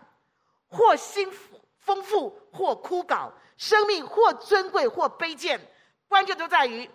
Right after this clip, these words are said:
神的话语，因为神的话语是生命的本源，是生命的根基，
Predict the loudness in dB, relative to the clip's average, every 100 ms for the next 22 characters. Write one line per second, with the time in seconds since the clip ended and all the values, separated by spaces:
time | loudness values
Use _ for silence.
0 | _ -2 0 2 2 0 0 -12 _ _
1 | -10 -6 -4 2 2 0 -10 -16 -10 -10
2 | -10 -10 -10 -10 -12 -12 -14 -14 -16 -6
3 | -4 -4 -8 -8 -8 -4 -4 -4 -14 -16
4 | -16